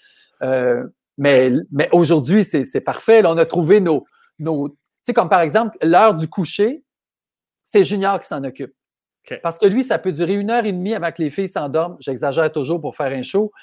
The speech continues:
Speaker 2: Ah
Speaker 1: mais
Speaker 2: ouais.
Speaker 1: ça peut durer
Speaker 2: <laughs>
Speaker 1: plusieurs heures, tu sais, plusieurs minutes, mettons.
Speaker 2: Ouais.
Speaker 1: <clears throat> Alors que moi, avec Lambert, c'était je le couchais, merci, bonsoir, lumière fermée, pas de musique, rien, tu dors.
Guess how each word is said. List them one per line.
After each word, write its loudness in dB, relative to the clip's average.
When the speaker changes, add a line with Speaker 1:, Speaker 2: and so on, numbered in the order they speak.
Speaker 2:
Ah -14
Speaker 1:
mais 2
Speaker 2:
ouais. 4
Speaker 1:
ça 4
peut 4
durer 4
Speaker 2:
<laughs> -4
Speaker 1:
plusieurs 4
heures, 6
tu -10
sais, -2
plusieurs 0
minutes, 0
mettons. -8
Speaker 2:
Ouais. -6
Speaker 1:
<clears throat> -8
Alors 2
que 0
moi, 0
avec -4
Lambert, -2
c'était -6
je -2
le -2
couchais, -2
merci, -10
bonsoir, -4
lumière -4
fermée, -4
pas 0
de -4
musique, -4
rien, -4
tu -10
dors. -2